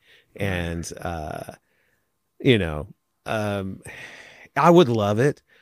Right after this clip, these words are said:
Speaker 2: because I really
Speaker 1: <laughs> Yeah.
Speaker 2: enjoyed this thing. I,
Speaker 1: Me too.
Speaker 2: I've enjoyed the acting. I, I was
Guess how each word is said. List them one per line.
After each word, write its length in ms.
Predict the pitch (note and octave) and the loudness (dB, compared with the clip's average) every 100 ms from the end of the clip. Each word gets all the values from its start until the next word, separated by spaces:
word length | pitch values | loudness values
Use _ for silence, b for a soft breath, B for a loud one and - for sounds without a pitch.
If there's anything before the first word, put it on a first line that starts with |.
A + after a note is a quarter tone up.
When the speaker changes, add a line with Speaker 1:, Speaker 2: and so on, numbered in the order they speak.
| b - | b -6
Speaker 2:
because 280 | B2 E3 | 2 4
I 80 | D#3 | 4
really 640 | C#3+ B2+ C#3+ D#3+ F#3 F3+ | 2 2 2 4 6 6
Speaker 1:
<laughs> 0 | |
Yeah. 40 | C3 | 4
Speaker 2:
enjoyed 380 | A2 G#2+ G#2 C#3 | 2 0 0 0
this 280 | G2 E2+ - | -2 -6 -6
thing. 320 | E2 E2+ F2+ | -8 -10 -10
I, 220 | F#2 G#2+ | -4 -2
Speaker 1:
Me 160 | G#2 G#2+ | -2 -4
too. 320 | - G2+ F#2+ - _ - | -4 -6 -8 -12 _ -4
Speaker 2:
I've 180 | A#2 | -2
enjoyed 380 | A#2 G#2+ A2+ A2 | 0 0 2 2
the 80 | G2+ | -2
acting. 480 | G2 G2 - G2+ G2 | -6 -8 -6 -6 -6
I, 220 | F#2+ F2+ - - - b b b b | -8 -12 -18 -20 -20 b b b b
I 140 | A#2 | 0
was 380 | B2 A2 F#2+ - | 2 2 0 -8